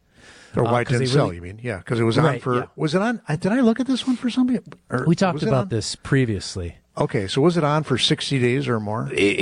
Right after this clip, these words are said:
Speaker 2: it, yeah, I mean, whether it was sixty or ninety days, you know, you know, you were describing, uh, you had a client, you know, buying a condo and their neighbor sold in two days 'cause it was be-, beautifully done at a reasonable price point for a lot of home buyers.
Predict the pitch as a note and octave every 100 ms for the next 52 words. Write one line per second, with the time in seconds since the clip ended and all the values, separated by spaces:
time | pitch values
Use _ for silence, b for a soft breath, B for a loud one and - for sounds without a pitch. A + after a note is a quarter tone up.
0 | B3 C#4+ D#4+ G#3 C#3+ G#3 F#3+ - - -
1 | - E3 E3 A3+ A3+ D#3 - A3 - C#3
2 | B2 G#3 D3+ A2+ A2+ A2 - D3 C3 A2
3 | A2 - _ _ - D#3+ C3+ C#3 D#3 D3+
4 | F#3+ G#3 D3 - E3 D#3 C#3+ C#3 C3+ B2+
5 | A#2+ B2 C3+ C3 A#2 - C#3 C#3 C3+ B2+
6 | - - - B B B - A2+ A2 D3
7 | D#3 B2+ G#2 G#2+ - E3+ G#3 B2+ B2 A#2+
8 | A#2 C3+ F#3+ C3+ - C#3+ A#2+ A2 - D#3
9 | C3 F3 C3 A2+ C3 A#2 A#2 A2+ F#2+ G#2
10 | G#2 G#2+ G2 D#3 D3+ C#3 C#3 A#2+ A#2+ D#3
11 | A#2+ A2+ C3+ B2+ A#2 G#2+ - C3+ E3+ -
12 | G2+ F#2+ - G#2 G2+ G#2+ G2+ A2+ D3 F#2
13 | E2 E2+ - -